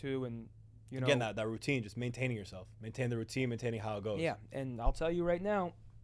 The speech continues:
Speaker 1: when I, when I started to get off that routine, it got worse. When I, when I
Speaker 2: Mm.
Speaker 1: stopped working out, when I stopped, you know what I'm saying? It's very, I don't know.
Speaker 2: Do
Speaker 1: But
Speaker 2: everything
Speaker 1: yeah.
Speaker 2: you can to maintain that, 'cause that's what's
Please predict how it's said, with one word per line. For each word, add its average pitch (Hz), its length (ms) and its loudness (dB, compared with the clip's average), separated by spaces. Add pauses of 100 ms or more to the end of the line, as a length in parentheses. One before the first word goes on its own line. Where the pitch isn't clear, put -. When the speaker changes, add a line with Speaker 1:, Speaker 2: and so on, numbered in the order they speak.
(220)
Speaker 1:
when 156 160 -4
I, 160 240 0
when 156 160 -6
I 156 60 -2
started 170 340 0
to 160 60 -2
get 156 120 4
off 165 200 8
that 175 160 6
routine, 180 320 4
it 151 80 2
got 160 180 6
worse. 175 380 4 (320)
When 135 120 -4
I, 123 80 -2
when 123 280 -4
I 131 60 0
Speaker 2:
Mm. - 40 -4
Speaker 1:
stopped 151 280 6
working 151 300 0
out, 151 280 4
when 131 100 -2
I 123 120 0
stopped, 143 400 0
you 156 80 0
know 160 60 2
what 156 60 2
I'm 147 40 -4
saying? 156 300 0
It's 131 80 -8
very, 143 420 4 (1160)
I 117 80 0
don't 110 100 -4
know. 92 60 -6 (1080)
Speaker 2:
Do 165 120 12
Speaker 1:
But 185 40 12
Speaker 2:
everything 160 200 10
Speaker 1:
yeah. 147 60 8
Speaker 2:
you 139 40 2
can 143 220 8
to 127 40 6
maintain 127 400 4
that, 127 140 4
'cause 117 100 -2
that's 127 240 6
what's 117 220 -2